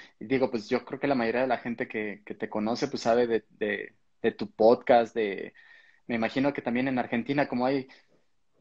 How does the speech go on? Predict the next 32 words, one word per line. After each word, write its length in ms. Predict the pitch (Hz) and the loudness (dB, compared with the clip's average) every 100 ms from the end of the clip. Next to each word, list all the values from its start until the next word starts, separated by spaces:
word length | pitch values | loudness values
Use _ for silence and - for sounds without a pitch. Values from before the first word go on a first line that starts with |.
| _ | _
muchos 680 | - 131 147 143 156 - - | -2 4 4 4 0 -4 -4
que 140 | 117 | -2
se 120 | 120 | 0
dedican 320 | 117 123 139 127 | 2 2 2 2
a 60 | |
dar 220 | 113 120 | 2 0
cursos 420 | - 135 143 131 - | 0 0 0 -2 -8
y 100 | 107 | 0
todo, 280 | 127 131 127 | 2 4 2
y 120 | 107 | 0
tú 140 | 131 | 0
en 80 | 135 | 2
Argentina, 720 | 135 117 104 117 120 117 110 117 - - | 0 -4 -4 -2 -2 -2 -4 -8 -18 -6
eh, 480 | 113 104 101 107 - | -4 -2 -6 -8 -6
animándote 640 | - 107 110 117 123 120 | 0 4 6 6 6 6
a, 300 | 107 101 101 | 4 4 2
a 60 | 101 | 0
explicarlo, 840 | - - - 101 117 117 117 120 | -6 -4 -4 4 8 8 6 2
a 40 | |
exponerlo 500 | 110 - 110 110 117 | 0 -4 -4 -2 -2
en 120 | 117 113 | -2 -4
un 100 | 120 | -2
podcast, 500 | 120 117 135 127 117 | -2 0 -2 -2 -4
en 100 | 104 | -4
decir, 400 | 104 117 113 - - - - - | -2 -2 -2 -6 -16 -20 -18 -6
"Es 180 | 110 - | -6 -2
que 120 | 123 | -2
los 160 | 117 | -2
cursos 440 | - 131 131 127 - | 0 0 0 -4 -4
a 60 | 113 | -2
cabollo 560 | 110 120 123 123 127 | 2 2 2 2 -2
son 720 | 123 117 117 117 117 117 117 | -2 -2 0 0 0 0 -4